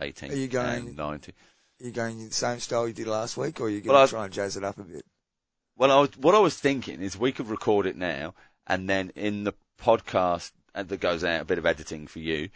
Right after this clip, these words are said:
Speaker 1: but speed it up to triple time. And if you really wanna listen to the
Speaker 2: Like the
Speaker 1: results,
Speaker 2: Chipmunks.
Speaker 1: yeah, but if you really wanted to listen to the results, then you can slow it down for that little period. Otherwise,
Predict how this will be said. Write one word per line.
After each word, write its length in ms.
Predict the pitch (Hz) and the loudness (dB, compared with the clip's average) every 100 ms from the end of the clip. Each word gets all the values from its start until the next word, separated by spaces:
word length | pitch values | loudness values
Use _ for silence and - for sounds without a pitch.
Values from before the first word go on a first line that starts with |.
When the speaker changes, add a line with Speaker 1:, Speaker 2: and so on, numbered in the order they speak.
| _ _ _ | _ _ _
Speaker 1:
but 180 | - 87 | -4 -4
speed 480 | - - - 117 101 | -4 -8 0 2 4
it 80 | 92 | 2
up 160 | 95 | 2
to 80 | - | 0
triple 340 | - 104 - 80 | -2 -2 -2 -4
time. 400 | 101 82 76 87 _ - | -2 0 -4 -10 _ -10
And 100 | 90 | -8
if 140 | 92 | -8
you 120 | 104 | -8
really 480 | 90 90 131 151 135 | -10 4 6 8 4
wanna 220 | 113 104 | 0 0
listen 300 | 90 87 92 85 | 0 -2 -4 -12
to 80 | 82 | -8
the 60 | |
Speaker 2:
Like 160 | 98 - | -6 -4
the 100 | 80 | -2
Speaker 1:
results, 320 | 73 117 92 | -2 -2 -6
Speaker 2:
Chipmunks. 360 | 78 - - _ _ _ _ _ - | -12 -12 -20 _ _ _ _ _ -4
Speaker 1:
yeah, 200 | 117 - - | -4 -4 -4
but 80 | |
if 80 | 104 | -4
you 100 | 110 | -2
really 260 | 107 135 120 | 6 6 6
wanted 200 | 95 82 | 0 -8
to 60 | 87 | -6
listen 260 | 85 92 | -6 -6
to 100 | 85 | -10
the 80 | 80 | -6
results, 600 | 78 78 73 95 - - _ _ | -6 -4 -4 -4 -8 -16 _ _
then 360 | 90 87 80 78 | -2 0 0 -6
you 100 | 85 | -12
can 140 | 87 | -10
slow 320 | - 95 90 | -2 2 4
it 100 | 87 | 2
down 320 | - 87 82 | 0 2 0
for 120 | 78 76 | -2 -6
that 200 | 80 76 | -6 -6
little 180 | 71 | -8
period. 520 | 67 82 76 69 95 - _ _ _ _ _ _ _ - | -6 -4 -4 -4 -6 -8 _ _ _ _ _ _ _ -2
Otherwise, 600 | 110 95 85 87 92 - | 0 2 0 0 -2 -8